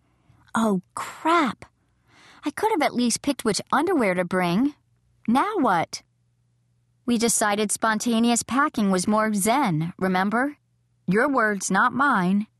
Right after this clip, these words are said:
Lizzie shrugged. "At the time, it seemed like a good idea." Sienna sighed.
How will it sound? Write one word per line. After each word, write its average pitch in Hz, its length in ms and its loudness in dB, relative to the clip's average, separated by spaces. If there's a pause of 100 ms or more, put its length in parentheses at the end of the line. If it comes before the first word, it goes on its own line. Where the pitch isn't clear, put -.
(380)
Lizzie 220 360 2
shrugged. 175 500 -2 (560)
"At 175 120 -4
the 180 60 -6
time, 196 380 -2
it 156 100 -6
seemed 185 220 -2
like 175 180 -2
a 170 140 -2
good 180 100 0
idea." 165 540 -2 (1040)
Sienna 233 480 0
sighed. 175 600 -2